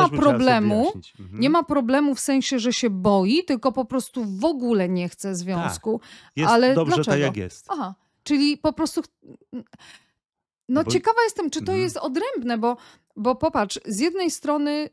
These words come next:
Speaker 2: właściwie to może masz rację, żeby zrobić takie rozróżnienie, bo z jednej strony byśmy mieli kogoś, kto może by chciał związek, ale się boi, że mu nie wyjdzie.
Speaker 1: Mhm, tak.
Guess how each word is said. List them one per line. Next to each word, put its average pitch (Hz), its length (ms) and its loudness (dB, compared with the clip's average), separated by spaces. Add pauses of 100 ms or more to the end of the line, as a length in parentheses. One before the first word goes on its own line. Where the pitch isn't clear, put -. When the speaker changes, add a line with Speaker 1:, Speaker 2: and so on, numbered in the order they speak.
(140)
Speaker 2:
właściwie 233 580 -8
to 254 100 -8
może 233 260 -4
masz 208 160 -2
rację, 233 240 -4
żeby 185 180 -4
zrobić 185 300 -4
takie 190 240 -2
rozróżnienie, 190 640 0
bo 185 140 0
z 175 60 -2
jednej 233 280 4
strony 214 320 2
byśmy 202 300 2
mieli 208 280 4
kogoś, 220 360 0
kto 208 220 -4
może 339 580 2
by 330 140 0
chciał 349 360 0
związek, 311 600 0
ale 262 240 4
się 240 220 2
boi, 226 580 4
że 214 220 4
mu 262 160 6
nie 214 160 4
wyjdzie. 175 440 0
Speaker 1:
Mhm, 110 380 2
tak. 82 240 -4